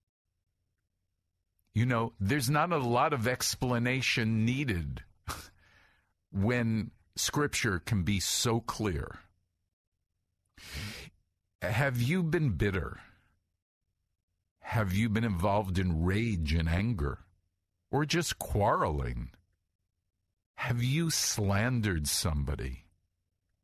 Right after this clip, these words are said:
Is there malice in your heart to somebody?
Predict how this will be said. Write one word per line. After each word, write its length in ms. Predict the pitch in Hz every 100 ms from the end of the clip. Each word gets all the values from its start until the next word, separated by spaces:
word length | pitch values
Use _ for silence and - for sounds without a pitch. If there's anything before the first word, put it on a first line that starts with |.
| _ _ 110
Is 260 | 101 92
there 240 | 98 120 127
malice 680 | 104 98 104 123 123 -
in 140 | 117 101
your 140 | 87
heart 420 | - - 101 -
to 200 | - 87
somebody? 680 | 76 - - 73 69 71 73